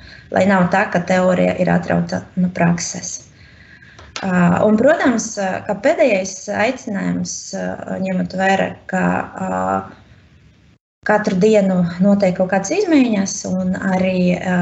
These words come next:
ir, kā mēs zinām, vakar tika pagarināts, ā, termiņš attiecībā uz ārkārtējā stāvokļa pagarināšanu uz vēl vienu mēnesi, tad, ā, tas regulējums, kas ir tagad, un ko es pieminēju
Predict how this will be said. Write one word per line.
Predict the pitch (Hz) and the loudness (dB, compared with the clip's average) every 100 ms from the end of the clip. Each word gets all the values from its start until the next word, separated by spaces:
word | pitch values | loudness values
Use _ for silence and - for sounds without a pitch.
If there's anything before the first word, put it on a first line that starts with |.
| 175 175 | 2 0
ir, | - 196 185 180 | -2 0 0 0
kā | 175 175 | 0 4
mēs | 170 170 | 6 6
zinām, | 175 180 180 170 170 - | 4 6 6 6 2 0
vakar | 190 180 180 175 | 2 2 2 -4
tika | - - 185 | -4 -6 -2
pagarināts, | 196 185 180 175 170 170 - - - - | -2 0 2 4 4 4 -4 -18 -16 -4
ā, | 180 185 | 0 0
termiņš | - 381 539 254 - - - _ - _ _ _ _ - | 2 2 2 2 -2 -8 -16 _ -20 _ _ _ _ -12
attiecībā | - 208 185 - 190 170 170 | -2 0 0 0 0 2 2
uz | 190 185 180 170 180 - - - - | 2 2 2 2 0 -4 -18 -20 -18
ārkārtējā | - 190 - 175 - 180 170 170 | -2 0 0 -6 -4 -2 0 0
stāvokļa | 180 - 190 190 185 180 - 180 175 | -4 -4 0 2 2 -2 -6 -2 -2
pagarināšanu | 170 196 180 90 90 - 98 180 180 | 0 0 0 0 -2 -2 -4 -4 -4
uz | - 90 185 | -2 -2 2
vēl | 196 | 2
vienu | 185 190 233 | 2 2 2
mēnesi, | 415 269 220 - 185 - - - - - | 2 0 0 -4 -6 -8 -18 -20 -20 -18
tad, | - 220 220 185 196 | 0 2 2 0 0
ā, | 208 196 202 - 202 | 0 2 0 -2 -4
tas | 196 240 - | -2 0 0
regulējums, | 269 240 202 196 - | 2 4 4 2 -2
kas | 208 | -4
ir | - - | -6 0
tagad, | 180 196 185 - - | 0 2 -2 -6 -12
un | 196 190 185 | -8 -4 -4
ko | 180 196 | 0 0
es | 180 | 0
pieminēju | - 208 185 175 170 170 | -2 0 2 4 4 2